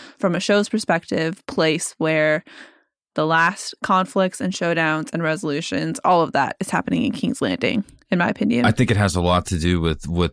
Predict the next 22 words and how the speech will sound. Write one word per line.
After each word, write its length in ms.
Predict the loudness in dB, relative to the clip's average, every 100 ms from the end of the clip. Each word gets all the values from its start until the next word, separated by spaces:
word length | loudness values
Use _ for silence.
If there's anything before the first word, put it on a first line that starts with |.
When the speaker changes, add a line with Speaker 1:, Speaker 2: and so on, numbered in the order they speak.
| 0
Speaker 2:
the, 500 | 0 2 2 -2 -4 -10
the 140 | -2 0
magic 380 | 2 2 0 -4
of 80 |
this 160 | -6 -6
whole 180 | -6 -6
thing, 300 | -6 -4 -4
with 160 | -2
what 160 | 0 2
Melisandre's 640 | 2 0 0 0 2 -2 -2
doing, 360 | 0 0 0
with 160 | -4 -6
what 240 | -6 -4
Bran 420 | -2 -2 0 0 0
knows, 640 | -2 -2 -2 -4 -6 -12 -18 -20 -6
you 100 | 0
know, 80 | 2
the, 140 | 2
her 160 | 0 -2
warning 420 | 0 2 2 2
to 100 | 0 -2
Varys, 760 | 0 2 2 0 -4 -10 -12